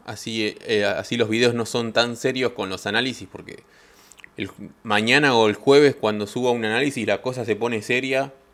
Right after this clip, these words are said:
Ustedes ya saben que les voy a subir el drive con todos los datos que, que ustedes necesiten. Y ahí van a tener, eh, la seriedad que este juego lo caracteriza. Pero para contracturar un poco, hoy hice un video con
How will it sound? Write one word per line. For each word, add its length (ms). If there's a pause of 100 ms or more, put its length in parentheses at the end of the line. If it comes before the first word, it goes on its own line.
Ustedes 400
ya 100
saben 300
que 100
les 100
voy 160
a 120 (100)
subir 320
el 140
drive 440
con 200
todos 180
los 120
datos 240
que, 160 (300)
que 80
ustedes 260
necesiten. 640 (880)
Y 380 (120)
ahí 240
van 180
a 100
tener, 440 (160)
eh, 340
la 120
seriedad 640
que 460
este 260
juego 520
lo 160
caracteriza. 720 (500)
Pero 280
para 400
contracturar 680
un 120
poco, 460 (340)
hoy 200
hice 180
un 120
video 420
con 300